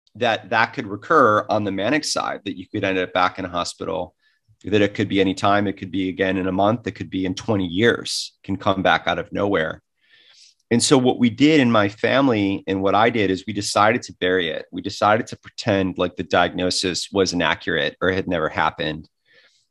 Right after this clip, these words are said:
And we did it by making an excuse for the diagnosis, which is that three weeks before the episode, I had, for the first time in my life, used mushrooms, magic mushrooms, psilocybin.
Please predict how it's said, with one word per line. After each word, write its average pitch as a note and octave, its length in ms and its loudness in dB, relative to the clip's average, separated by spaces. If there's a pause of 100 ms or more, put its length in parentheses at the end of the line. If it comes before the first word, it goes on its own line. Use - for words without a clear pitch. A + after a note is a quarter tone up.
(200)
And G#2 160 4
we G2+ 80 4
did A#2+ 220 4
it A#2+ 280 6 (560)
by G#2 200 4
making G2+ 600 0
an F#2+ 120 0
excuse G2+ 680 -2
for F#2+ 720 2
the G2 60 -4
diagnosis, F#2+ 720 0
which F#2+ 160 -6
is F#2+ 140 -6
that F#2 260 2
three A2+ 160 -2
weeks G2+ 260 0
before F#2+ 340 -2
the F2+ 180 -2
episode, F#2+ 600 0 (540)
I A2 120 4
had, G2 100 4
for G#2+ 140 -2
the F#2 100 -2
first - 280 -2
time F#2 200 0
in E2+ 60 0
my E2+ 120 0
life, F2 300 -2
used F2+ 220 -4
mushrooms, C3 640 -2 (420)
magic G2+ 320 -2
mushrooms, B2 560 0
psilocybin. G2 920 2